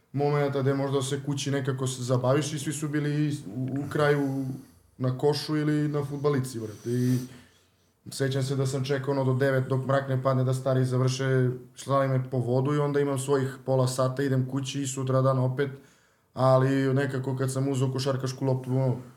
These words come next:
de-, znaš, kao, desi ti se prosto da nešto ti prije i da ga zavoliš.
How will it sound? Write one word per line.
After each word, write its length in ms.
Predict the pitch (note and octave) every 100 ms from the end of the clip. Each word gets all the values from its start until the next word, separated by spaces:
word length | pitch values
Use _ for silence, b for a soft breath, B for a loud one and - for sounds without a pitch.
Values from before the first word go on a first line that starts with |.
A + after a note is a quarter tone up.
| _
de-, 240 | - B2 B2 -
znaš, 260 | A#2+ -
kao, 100 | A2+ G2+
desi 300 | A2+ A2 G#2
ti 100 | B2
se 220 | B2 B2
prosto 300 | B2+ B2+ B2+
da 100 | B2+
nešto 280 | C3 B2+ B2+ - - - -
ti 120 | C3 B2+
prije 320 | C#3 C3+ C#3
i 40 | C3+
da 80 | B2+
ga 140 | B2+
zavoliš. 540 | A#2+ A#2 B2 C#3+ C#3